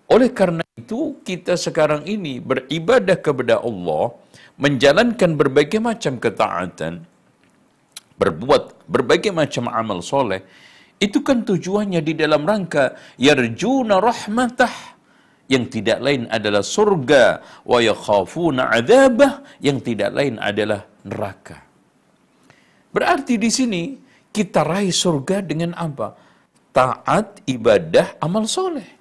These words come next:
Yang amal soleh, taat, ibadah itu bervariasi sekali.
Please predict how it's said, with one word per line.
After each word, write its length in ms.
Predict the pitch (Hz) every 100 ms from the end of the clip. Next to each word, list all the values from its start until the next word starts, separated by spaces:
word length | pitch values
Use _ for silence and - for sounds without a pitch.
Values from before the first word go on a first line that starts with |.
| _ _ _ _ _ _ _ _ _ _ _ _ _ _ _ _ _ _
Yang 240 | 156 180 -
amal 360 | 247 262 214 165
soleh, 400 | - 147 147 190 190
taat, 440 | 170 165 202 -
ibadah 400 | 175 160 165 160
itu 320 | 165 151 240
bervariasi 960 | 180 196 170 - 180 190 202 202 - 160
sekali. 480 | - 123 135 135